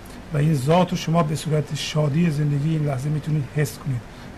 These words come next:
باید برین درونتون، عرض کردم، آسون‌ترین راه رفتم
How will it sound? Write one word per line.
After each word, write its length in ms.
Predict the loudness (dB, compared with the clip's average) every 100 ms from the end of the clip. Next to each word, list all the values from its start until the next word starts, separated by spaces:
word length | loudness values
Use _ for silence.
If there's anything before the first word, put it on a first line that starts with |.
| -2
باید 260 | 0 0 0
برین 280 | 0 0 0
درونتون، 520 | 0 2 0 0 0
عرض 200 | 2 0
کردم، 320 | 0 0 -2 -6 -14 -18 -6
آسون‌ترین 680 | -2 0 0 -2 0 0 0
راه 300 | 2 4 2 0 -12 -16 -16 -16 -10 -2
رفتم 520 | -2 -2 -2 0 0